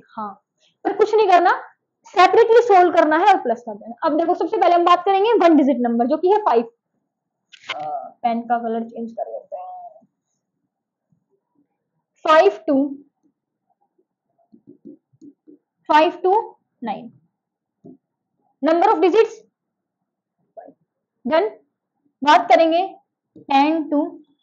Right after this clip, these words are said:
नाइंटी नाइन, number of digit कितने होंगे, नाइंटी। नाइंटी, अब इतना तो basic आ गया होगा, इसमें minus करेंगे एटी नाइन प्लस वन करेंगे नाइंटी,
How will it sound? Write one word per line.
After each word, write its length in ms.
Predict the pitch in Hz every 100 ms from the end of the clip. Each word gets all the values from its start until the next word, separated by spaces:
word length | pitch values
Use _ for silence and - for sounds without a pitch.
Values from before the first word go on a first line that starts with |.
| _
नाइंटी 400 | 277 262 262 262
नाइन, 240 | 269 208 208 - _ _ _ _ _ _ _ 62 _ _ _ _ _ _ _ _ _
number 240 | 285 330 415
of 80 |
digit 200 | 370 392 381
कितने 200 | 381 381
होंगे, 240 | 349 392 392 _ 277
नाइंटी। 380 | 294 392 403 415 - _ _ _ _ _ _ _ _ _ -
नाइंटी, 380 | 294 330 370 415
अब 260 | 359 - -
इतना 200 | 370 415
तो 100 | 392
basic 260 | 359 359 359
आ 120 | 320
गया 120 | 311
होगा, 140 | 302 285
इसमें 180 | 294 311
minus 320 | 302 311 320
करेंगे 280 | 320 330 381
एटी 400 | - 285 285 359
नाइन 180 | 392 349
प्लस 220 | 320 311
वन 140 | 302 285
करेंगे 280 | 285 302 294
नाइंटी, 380 | 262 302 349